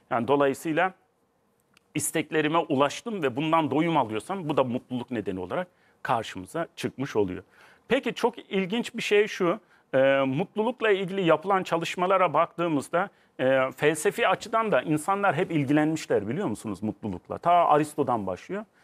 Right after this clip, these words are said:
ve üç felsefi yaklaşım var mutluluğa ele alan. Birincisi diyor ki, e, biz doğduk ve öleceğiz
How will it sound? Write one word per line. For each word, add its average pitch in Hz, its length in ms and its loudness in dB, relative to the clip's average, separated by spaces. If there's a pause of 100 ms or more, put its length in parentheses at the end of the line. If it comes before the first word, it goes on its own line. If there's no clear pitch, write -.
(200)
ve 214 100 4
üç - 280 -2
felsefi 180 460 0
yaklaşım 147 720 0
var 107 100 2
mutluluğa 104 480 -4
ele 92 200 -2
alan. 85 160 -12
Birincisi 190 480 -2
diyor 208 180 4
ki, 165 200 -4 (520)
e, 127 540 2 (580)
biz - 460 -2 (460)
doğduk 180 580 4
ve 156 180 2
öleceğiz 151 720 2